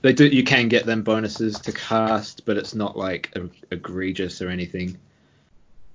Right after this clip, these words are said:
Uh, and Teclis, in terms of combat, yeah, he's pretty,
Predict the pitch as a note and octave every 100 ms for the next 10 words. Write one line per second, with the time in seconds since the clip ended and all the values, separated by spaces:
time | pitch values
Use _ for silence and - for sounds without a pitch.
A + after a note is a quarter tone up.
0 | - G2 F#2+ F#2 F#2 - G#2+ - C3 -
1 | B2+ B2 B2 - C#3 A#2+ - B2+ B2 A#2+
2 | A2+ - - - - - - - - -
3 | _ _ B2 A#2+ B2 B2+ - A#2+ A2